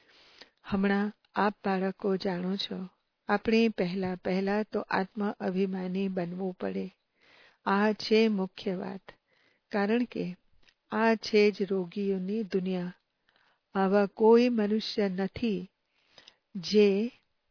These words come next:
રોગી ન બનતા હોય. કાંઈ ન કાંઈ થાય છે જરૂર. આ આખી દુનિયા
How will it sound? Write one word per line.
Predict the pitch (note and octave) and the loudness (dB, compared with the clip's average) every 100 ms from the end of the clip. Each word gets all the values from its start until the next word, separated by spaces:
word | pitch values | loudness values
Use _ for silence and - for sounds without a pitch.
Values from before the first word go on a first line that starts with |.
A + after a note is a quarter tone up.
| _ _ _ _ _ _ - _ _ G3 | _ _ _ _ _ _ -20 _ _ 4
રોગી | G#3 G#3 A#3+ A#3 | 6 6 2 2
ન | F#3 G3+ G#3+ | 2 0 0
બનતા | F#3+ F#3 - G3 | -2 -6 -6 -6
હોય. | F#3+ G3 F#3 - _ _ _ _ _ _ _ _ - | -4 -4 -6 -10 _ _ _ _ _ _ _ _ 2
કાંઈ | A3 A#3+ B3+ | 6 6 6
ન | A#3+ A3+ | 4 0
કાંઈ | A3+ G#3+ G#3+ | 0 0 0
થાય | - G3 G#3 | -2 -2 0
છે | G#3 A3 | 0 -4
જરૂર. | F#3+ G3 G3+ G3+ G3 - _ _ _ - | -2 -4 -6 -8 -10 -14 _ _ _ -4
આ | G3+ - - | -4 -4 -6
આખી | G#3+ _ - A#3 A3+ | -8 _ -2 0 0
દુનિયા | G3 G3 G3 G3+ G3 | 0 0 0 0 -2